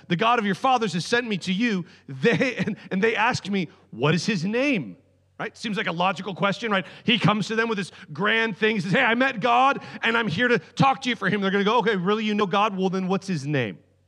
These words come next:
Seems like a reasonable question.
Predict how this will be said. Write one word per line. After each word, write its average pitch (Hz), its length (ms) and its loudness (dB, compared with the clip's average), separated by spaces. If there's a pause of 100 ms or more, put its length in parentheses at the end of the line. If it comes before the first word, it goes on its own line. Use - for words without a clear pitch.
(1600)
Seems 135 200 -10
like 123 120 -10
a 110 40 -10
reasonable 110 360 -14
question. - 380 -12